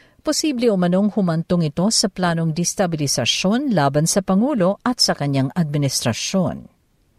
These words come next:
Pero walang nakikitang pangangailangan ang Malacanang na magsagawa ng loyalty check sa hanay ng mga sundalo ng Armed Forces of the Philippines o A F P sa kabila ng balitang ito.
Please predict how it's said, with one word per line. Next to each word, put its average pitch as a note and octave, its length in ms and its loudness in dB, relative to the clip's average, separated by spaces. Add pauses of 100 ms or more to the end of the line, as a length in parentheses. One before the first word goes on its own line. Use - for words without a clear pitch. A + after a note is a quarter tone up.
(580)
Pero G#3+ 240 4
walang D3+ 320 0
nakikitang F#3 720 0
pangangailangan F3+ 880 2
ang D#3 160 0
Malacanang D#3+ 800 0
na D#3+ 80 0
magsagawa F#3 680 0
ng F#3 100 0
loyalty F3 640 -2
check - 480 -6 (240)
sa A#3 240 0
hanay F#3+ 320 0
ng D#3 80 0
mga E3 220 0
sundalo G3 580 0
ng C3+ 240 -4
Armed A#3 320 0
Forces A#3+ 480 -2
of C#3 160 -2
the C#3 80 -4
Philippines C3+ 640 -4
o - 80 -2
A E3+ 240 0
F - 160 -6
P D3+ 320 -4 (320)
sa - 160 -2
kabila A3+ 400 0
ng F3 160 2
balitang C#3+ 480 0
ito. - 400 -2